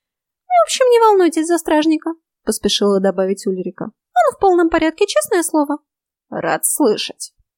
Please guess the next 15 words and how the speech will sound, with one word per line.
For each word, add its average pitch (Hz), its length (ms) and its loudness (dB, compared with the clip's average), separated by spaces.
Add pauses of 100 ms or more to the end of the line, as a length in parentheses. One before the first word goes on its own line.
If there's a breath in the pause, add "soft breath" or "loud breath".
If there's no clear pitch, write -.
обронил 190 460 -2
Седрик, 240 440 -2
который 254 360 -2
очень 254 260 0
внимательно 262 480 4
слушал 233 360 -4
наш 214 220 -4
разговор 196 580 -2 (420 soft breath)
и, 233 140 -2
по 247 120 0
всей 330 220 -4
видимости, 277 520 0
сделал 220 380 0
определённые 190 720 -2
выводы. 175 440 -10